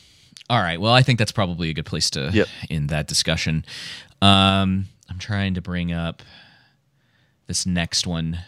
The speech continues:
Speaker 1: Um, I don't wanna spend too, too much time on this because I really do wanna get to, you know, we gotta get through our, our Rona rundown, and then I wanna get to the last,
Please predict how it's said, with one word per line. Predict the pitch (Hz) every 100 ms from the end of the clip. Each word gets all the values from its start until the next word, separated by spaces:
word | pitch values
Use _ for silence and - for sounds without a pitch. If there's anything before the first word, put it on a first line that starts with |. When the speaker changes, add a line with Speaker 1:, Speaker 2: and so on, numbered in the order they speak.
| - -
Speaker 1:
Um, | 117 117 117 117 _ - - - - _ _ _ _ _ _ _ _ -
I | 190
don't | 196
wanna | 151
spend | 131 - 127 123 113 95 - - - - _ _
too, | - 127 127
too | 135
much | 127 123
time | - 117 110 110 117 110 - -
on | 110 110
this | 110 110
because | 101 101
I |
really | 104 117 110
do | 107
wanna | 101 95
get | 87 95 -
to, | - 95 92 90 - - - 87
you | 85
know, | 92
we | 95
gotta | 92
get | 87 -
through | 92 87
our, | 85 82 - - - -
our | 92 90
Rona | 92 90 87
rundown, | 90 85 92 87
and | 87
then | 87
I |
wanna | 85 85
get | 85 -
to | 76
the | 82
last, | 82 80 78 - - -